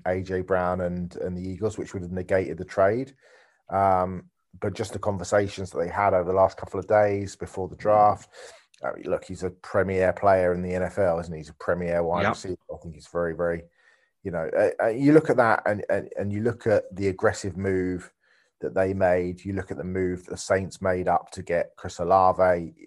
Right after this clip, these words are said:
Speaker 1: I, I don't necessarily agree with what Detroit did to move up so high to get Williams, but you look at it and you, you know, and then you look at what happened with Green Bay, a team that is literally one or two players away from, from a Super Bowl. Um,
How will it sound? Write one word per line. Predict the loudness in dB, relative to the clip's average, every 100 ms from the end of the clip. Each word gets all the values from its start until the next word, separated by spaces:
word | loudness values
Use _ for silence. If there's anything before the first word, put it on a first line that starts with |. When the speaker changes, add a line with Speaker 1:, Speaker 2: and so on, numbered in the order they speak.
| -4
Speaker 1:
I, | -2 2
I | 2
don't | 2 -2
necessarily | -2 -2 -2
agree | -4 -4
with | -4
what | -8
Detroit | -12 -6 -4 -4 -4
did | -4 -4
to | -8
move | -4 -4
up | -4
so | -2 0
high | 2 0
to | 0
get | -4 -4
Williams, | -4 -6
but | -8
you | -6
look | -4 -6 -4
at | -2
it | -2
and | -4
you, | -10 -12 -16 -10
you | -6
know, | -6 -6 -12 -20 -20 _ -2
and | 0
then | 2
you | 0
look | -2
at | 0
what | 0 0
happened | -4 -4
with | -8
Green | -2 -2 2
Bay, | 4 4
a | 2
team | -4 -4
that | -4
is | -6
literally | -4 -2 -2 -4 -8 -6 -8 -12 _ _ _ _
one | -4 -4
or |
two | -6 -10
players | 0 0 0
away | 0 -2 -2
from, | -6 -8 -8 -16
from | -8 -8
a | -6
Super | -8 -8
Bowl. | -4 -2 -2 -6 _ _ _ _ _ -8
Um, | -6 -4 -6 -10 -14